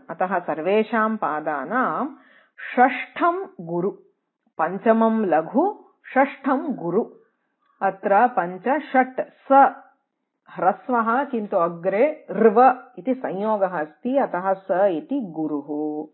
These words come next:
अत्र तु, अत्रापि अग्रे ऋथ इति संयोगः अस्ति, एषः अपि गुरुः। पञ्च, षट्, पा इति गुरुः।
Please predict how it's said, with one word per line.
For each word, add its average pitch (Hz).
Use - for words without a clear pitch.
अत्र 190
तु, 202
अत्रापि 214
अग्रे 202
ऋथ 233
इति 233
संयोगः 190
अस्ति, 165
एषः 196
अपि 180
गुरुः। 151
पञ्च, 190
षट्, 233
पा 196
इति 156
गुरुः। 151